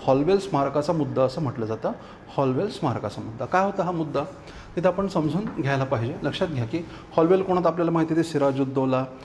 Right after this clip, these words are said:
Black Hole Tragedy हे वाक्य आज वा-, माहिती असेल ना तुम्हाला. एकशे शेहेचाळीस लोकं त्यामुळे डांबून पडले होते, त्याच्यापैकी एकशे तेवीस लोकांचा मृत्यू झाला, तेवीस वाचले, त्याच्यापैकी वाचलेल्यांपैकी एक होता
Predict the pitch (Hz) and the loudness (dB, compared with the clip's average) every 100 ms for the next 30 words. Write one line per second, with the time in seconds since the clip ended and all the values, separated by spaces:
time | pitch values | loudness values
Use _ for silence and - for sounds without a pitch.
0 | - 139 135 131 - 147 139 135 131 143 | -8 0 2 2 0 -2 2 2 2 -2
1 | 143 151 143 139 165 151 139 139 139 147 | -4 0 0 0 -4 -2 0 -2 0 0
2 | 165 202 220 226 208 127 101 - - - | 2 0 0 -2 -2 -2 -4 -6 -14 -10
3 | - 123 - 139 135 135 131 135 135 135 | -6 -4 -2 -2 0 0 0 -2 2 0
4 | 135 - 123 131 135 127 127 139 135 131 | 2 0 2 2 2 2 4 2 2 0
5 | 123 127 123 120 - - - 117 127 135 | 0 0 0 0 0 -14 -4 0 0 0
6 | 131 131 131 131 131 131 135 131 131 127 | 0 -2 -2 0 0 -2 -2 0 2 0
7 | - 123 123 123 - 123 135 135 123 135 | -2 0 2 2 2 2 2 2 0 2
8 | 127 139 127 135 127 135 127 117 135 131 | -2 0 0 0 0 4 4 4 2 0
9 | 139 131 131 131 - | 0 0 -2 0 -2